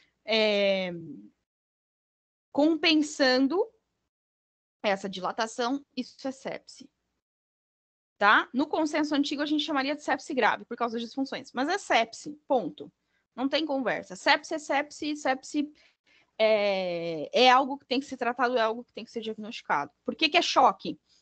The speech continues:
Porque está chocando o sistema, né, como um todo.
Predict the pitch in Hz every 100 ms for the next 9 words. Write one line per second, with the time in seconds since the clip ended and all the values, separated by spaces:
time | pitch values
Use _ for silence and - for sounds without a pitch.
0 | _ _ - 294 320 330 - 311 330 -
1 | 359 349 294 277 370 415 254 202 - -
2 | 269 359 427 - - 440 - 403 403 415
3 | 277 175 - _ _ _ _ _ _ _
4 | _ 226 233 349 427 320 262 269 262 -
5 | 262 240 185 160 147